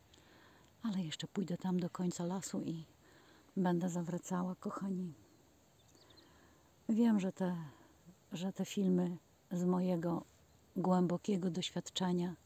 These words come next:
są przez te dni ostatnie krótkie. Ale te transformacje, które się dzieją we mnie i które będą teraz jeszcze się działy,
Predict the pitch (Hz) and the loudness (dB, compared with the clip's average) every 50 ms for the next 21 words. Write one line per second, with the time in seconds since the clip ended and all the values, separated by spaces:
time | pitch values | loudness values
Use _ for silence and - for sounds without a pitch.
0 | - - - - - - - - - - - - - - - - 214 202 185 - | -20 -20 -20 -20 -20 -20 -20 -20 -20 -20 -20 -20 -18 -10 -4 -2 0 0 0 -2
1 | - 190 - - 196 185 180 180 180 - _ - _ - _ _ _ _ _ _ | -4 -6 -4 -2 -2 -2 -2 -2 -4 -8 _ -20 _ -20 _ _ _ _ _ _
2 | _ _ _ _ _ - 196 175 190 190 185 190 - - 190 180 - - 185 180 | _ _ _ _ _ -2 0 2 4 4 4 2 0 -2 -4 -6 -4 -2 -4 -4
3 | - - 185 180 185 180 - - 175 170 - - - - - 160 165 147 - _ | -2 -2 -2 0 -2 -2 -2 -2 -2 -2 -4 -6 -10 -12 -10 -10 -12 -14 -18 _
4 | - - - - - - - - - - - - - - - - - - - - | -20 -20 -20 -20 -20 -20 -20 -20 -20 -20 -20 -20 -20 -20 -18 -18 -18 -20 -20 -20
5 | - - - - - - _ _ _ _ - - 190 202 202 208 214 208 202 - | -20 -20 -20 -20 -20 -20 _ _ _ _ -4 0 0 2 2 2 2 0 0 -2
6 | - - 208 - - 196 185 - - 196 190 202 202 214 202 - - 180 - - | -4 -4 -4 -2 0 0 0 0 0 0 2 2 2 2 0 0 -4 -6 -4 -2
7 | 185 185 185 - - 180 165 165 185 180 180 175 175 185 - - - - - - | -2 -2 -2 -2 -2 -2 0 2 4 4 4 2 0 -4 -6 -10 -16 -20 -20 -20
8 | - - - 170 156 180 180 175 170 165 165 170 170 165 - - - - - - | -16 -10 -6 -2 2 4 4 4 4 4 2 2 0 -2 -6 -12 -18 -16 -12 -12
9 | 180 - - 190 185 175 165 180 180 175 160 175 175 - - 180 170 175 170 - | -10 -6 -2 0 0 2 2 2 2 2 0 0 -2 0 0 0 0 0 0 -2
10 | 185 170 175 - - - - - 180 165 147 180 170 170 175 170 160 | -2 -2 -4 -4 -6 -8 -6 -6 -4 -2 0 2 2 2 0 -2 -4